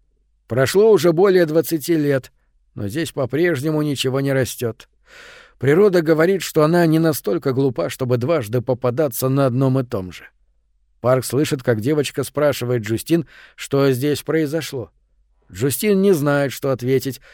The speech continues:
для неё это сложный вопрос, хотя на самом деле всё просто. «Мы хотели убить голодных, но убили себя. Это всегда был наш любимый фокус».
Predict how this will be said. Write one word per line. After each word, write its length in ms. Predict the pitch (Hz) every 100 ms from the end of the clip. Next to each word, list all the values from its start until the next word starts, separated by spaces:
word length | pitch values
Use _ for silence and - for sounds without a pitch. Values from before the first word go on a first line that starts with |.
| _ -
для 220 | 131 135
неё 220 | 135 165
это 220 | 165 160
сложный 480 | 156 139 143 135 151
вопрос, 460 | 151 131 117 123 - _ _
хотя 220 | - 113
на 120 | 107 104
самом 380 | 135 156 160
деле 280 | 131 139 139
всё 260 | 127 117 113
просто. 400 | 95 90 - - _ _ _ _ -
«Мы 180 | 233
хотели 440 | 185 139 131 139 143
убить 340 | 139 147 139
голодных, 600 | 151 180 240 214 233 185
но 260 | 147 175 175
убили 360 | 147 202 160
себя. 420 | 117 90 76 92 - _ _ -
Это 320 | 240 226 226
всегда 480 | - 214 156 180 196
был 220 | 175 156
наш 260 | 147 151
любимый 460 | 170 160 135 131 151
фокус». 500 | - 98 - -